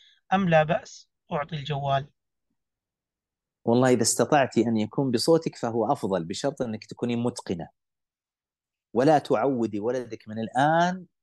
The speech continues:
Speaker 2: بأنه يتعود على الجوال. فإذا استطعت أن يكون بصوتك وتكونين متقنة فالحمد لله، ما استطعت فيكون عن طريق الجوال مع حضورك، مع إشرافك،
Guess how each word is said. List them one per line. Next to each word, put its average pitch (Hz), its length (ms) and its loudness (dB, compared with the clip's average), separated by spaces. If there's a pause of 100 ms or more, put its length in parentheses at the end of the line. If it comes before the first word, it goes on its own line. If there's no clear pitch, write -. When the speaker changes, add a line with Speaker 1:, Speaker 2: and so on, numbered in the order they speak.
(140)
Speaker 2:
بأنه 127 840 0
يتعود 107 480 0
على 165 180 -6
الجوال. - 480 -12 (260)
فإذا 110 220 0
استطعت 110 520 0 (380)
أن 101 120 -4
يكون 110 500 0
بصوتك 139 560 2
وتكونين 101 460 -4
متقنة 190 460 0 (280)
فالحمد 98 400 -6
لله، 85 320 -4
ما 131 100 0
استطعت 165 520 2 (760)
فيكون 113 300 -4
عن 131 180 -6
طريق 165 340 2
الجوال 160 440 0 (420)
مع 117 280 -6
حضورك، 120 720 0 (920)
مع 104 200 -4
إشرافك، 127 760 2